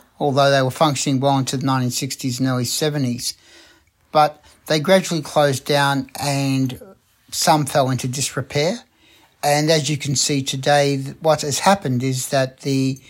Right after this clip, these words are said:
the mills, or what remained of the mills, have been retooled, reconstituted as apartment blocks. So now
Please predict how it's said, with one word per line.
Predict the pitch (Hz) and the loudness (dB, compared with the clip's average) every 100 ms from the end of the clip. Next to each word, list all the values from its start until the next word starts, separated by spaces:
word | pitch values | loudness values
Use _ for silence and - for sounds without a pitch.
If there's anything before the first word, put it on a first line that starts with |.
| - - _ _ - | -20 -20 _ _ -6
the | 139 | -2
mills, | 151 165 156 156 | 2 2 0 -2
or | 156 | 0
what | 139 143 | 2 0
remained | 147 131 151 170 165 | -2 -2 2 2 0
of | 131 | 0
the | |
mills, | 120 120 127 123 | 0 0 0 -4
have | 127 127 | -6 -8
been | - 131 127 123 | -4 -2 0 0
retooled, | 123 160 147 - 147 147 147 147 | 0 0 0 0 0 -2 -2 -2
reconstituted | 135 - 143 - 127 - 139 127 123 - _ - | -2 0 -2 -2 -6 -4 -2 -2 -4 -6 _ -4
as | 131 | -2
apartment | 127 - 143 147 131 | -4 0 0 2 -4
blocks. | - 123 - - - _ _ - - _ | -4 -6 -6 -10 -10 _ _ -20 -20 _
So | - - 151 | -4 0 2
now | 147 151 160 165 151 - | 4 4 6 6 4 -4